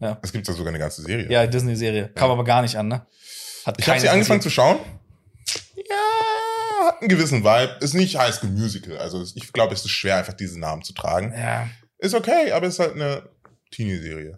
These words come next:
Speaker 1: Ohne Troy, ohne
Speaker 2: Gabriella.
Speaker 1: Gabriella. Nicht dasselbe. Aber jetzt grad echt, Mann, Zeitalter der, der Reboots. Alle Filme, die vor zwanzig
Speaker 2: Sure.
Speaker 1: Jahren rauskamen.
Speaker 2: iCarly Reboot?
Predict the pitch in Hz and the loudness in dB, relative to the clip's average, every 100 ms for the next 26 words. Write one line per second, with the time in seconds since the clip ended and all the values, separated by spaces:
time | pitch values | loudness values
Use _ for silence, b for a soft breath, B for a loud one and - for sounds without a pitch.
0 | - 113 117 110 - 117 123 127 127 107 | -10 -6 -6 -6 0 4 4 4 0 -4
1 | 107 104 104 104 - _ _ _ - 78 | -4 -4 -4 -8 -14 _ _ _ -16 -14
2 | 78 80 82 80 82 120 104 101 104 104 | -12 -12 -12 -12 -14 -14 -12 -8 -6 -6
3 | 104 - _ _ _ _ _ _ _ 110 | -8 -14 _ _ _ _ _ _ _ -8
4 | 107 107 107 98 B B B - 127 139 | -4 -4 -4 -6 B B B 2 4 4
5 | 143 - 135 135 131 120 107 101 123 123 | 2 2 2 2 -2 -2 -4 2 2 2
6 | 120 120 113 110 110 107 123 123 107 - | 0 -2 -2 -2 0 -2 -2 -4 -4 -6
7 | - _ - 127 120 139 135 127 120 120 | -12 _ 0 0 0 0 0 -2 -4 -4
8 | 113 120 117 113 135 117 117 110 110 120 | 0 2 4 4 4 4 4 6 6 6
9 | 127 127 151 | 6 4 2